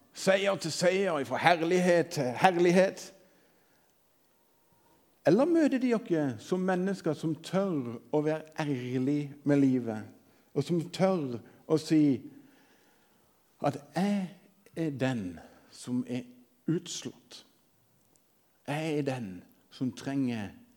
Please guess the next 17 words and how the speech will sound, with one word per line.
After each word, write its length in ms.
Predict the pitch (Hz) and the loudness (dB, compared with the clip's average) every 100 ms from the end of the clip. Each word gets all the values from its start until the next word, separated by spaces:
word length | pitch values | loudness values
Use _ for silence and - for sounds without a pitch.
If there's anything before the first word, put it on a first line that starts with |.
| - | -8
en 220 | 135 135 | -4 -4
som 240 | 110 127 120 | -6 -8 -6
løfter 520 | 110 135 - - 143 | -6 -10 -12 -10 -6
meg 320 | 120 123 107 - 180 | -4 -6 -8 -10 -6
opp»? 300 | 165 - - _ _ _ _ _ _ _ _ _ _ _ _ _ _ _ _ - - _ _ _ _ _ _ _ _ _ _ _ _ _ _ _ - _ _ | -6 -8 -20 _ _ _ _ _ _ _ _ _ _ _ _ _ _ _ _ -20 -20 _ _ _ _ _ _ _ _ _ _ _ _ _ _ _ -20 _ _
Nå 80 | 131 | 2
er 80 | 165 | 4
det 80 | 165 | 4
kanskje 240 | 175 170 | 2 2
noen 160 | 160 160 | 2 4
av 80 | 151 | 2
dere 160 | 151 | 0
som 160 | 135 139 | -4 0
begynner 220 | 147 143 | 2 4
å 20 | |
lure 180 | 139 135 | 4 2
på 140 | 135 | 0